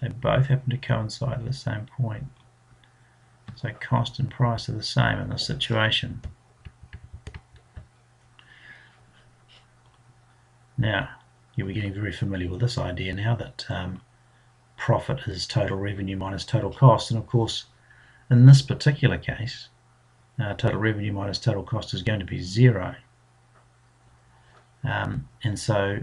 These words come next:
we would normally think, "Well, that's no profit," but in an economic, in an economic definition, what we're calling that is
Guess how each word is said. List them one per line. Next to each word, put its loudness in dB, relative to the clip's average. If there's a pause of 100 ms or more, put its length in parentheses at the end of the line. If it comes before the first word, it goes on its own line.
(1120)
we 4
would 0
normally 8
think, -4
"Well, -4
that's 2
no 10
profit," 2
but 4
in 0
an 0
economic, 10 (320)
in 6
an 0
economic 12
definition, 6 (680)
what 0
we're 0
calling 8
that -2
is -4